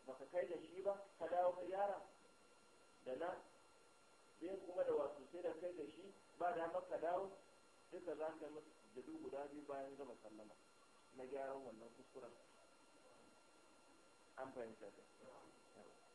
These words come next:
Sai su to na qasul wajibat. Sauya abubuwan da suke wajibai ne a sallah ba su kai girman rukuni ba.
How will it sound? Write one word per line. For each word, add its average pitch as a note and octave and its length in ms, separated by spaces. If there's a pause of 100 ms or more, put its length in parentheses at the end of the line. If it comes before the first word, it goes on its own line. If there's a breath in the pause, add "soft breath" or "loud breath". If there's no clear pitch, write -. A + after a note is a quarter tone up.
(1300)
Sai C3+ 160
su C#3 140
to B2 100
na C#3+ 100
qasul D3 320
wajibat. G#2+ 480 (1700)
Sauya D#3 260
abubuwan D3+ 300
da C3+ 80
suke - 240
wajibai B2 480
ne D3 100
a F2 140
sallah C#3 280
ba A2+ 100
su - 160
kai C#3 180
girman C#3 340
rukuni A2+ 400
ba. G2+ 140